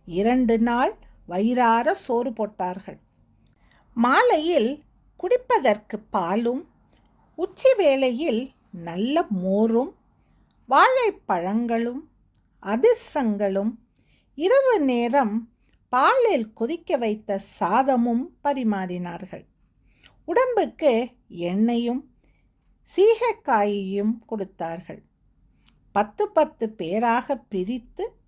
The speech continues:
அவர்களை பல கோயில்களில் போய் வேதம் சொல்ல சொன்னார்கள். அந்த நடுநாட்டு அந்தண இளைஞர்கள் மிகுந்த சந்தோஷத்தோடும் துடிப்போடும்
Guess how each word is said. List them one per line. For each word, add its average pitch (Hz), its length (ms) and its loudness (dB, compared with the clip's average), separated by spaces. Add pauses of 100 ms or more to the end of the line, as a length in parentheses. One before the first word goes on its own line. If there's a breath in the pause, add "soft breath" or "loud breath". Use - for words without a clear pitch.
(340)
அவர்களை 311 580 2
பல 339 380 -2 (100)
கோயில்களில் 254 920 0
போய் 208 340 -6 (320)
வேதம் 254 460 0
சொல்ல 208 520 -6
சொன்னார்கள். 233 640 -4 (960 soft breath)
அந்த 320 320 2
நடுநாட்டு 302 880 0 (180)
அந்தண 269 500 -2
இளைஞர்கள் 220 800 0 (520)
மிகுந்த 466 680 0 (100)
சந்தோஷத்தோடும் 220 1080 0 (500)
துடிப்போடும் 233 840 0